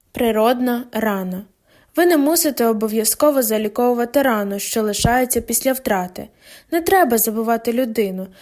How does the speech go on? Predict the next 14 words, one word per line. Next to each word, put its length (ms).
треба 300
пам'ятати 720
її 260
та 180
зберігати 640
зв'язок 480
між 220
вами. 400
Таким 360
чином 400
рана 300
нікуди 420
не 120
зникає, 640